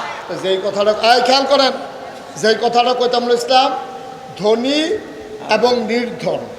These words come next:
ধনী এবং গরিব দুই অবস্থায় আমরা দেশে আপনার নবীজির হুকুম হইল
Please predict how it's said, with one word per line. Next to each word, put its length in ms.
ধনী 680
এবং 360
গরিব 360
দুই 200
অবস্থায় 680
আমরা 300
দেশে 520
আপনার 440
নবীজির 500
হুকুম 380
হইল 380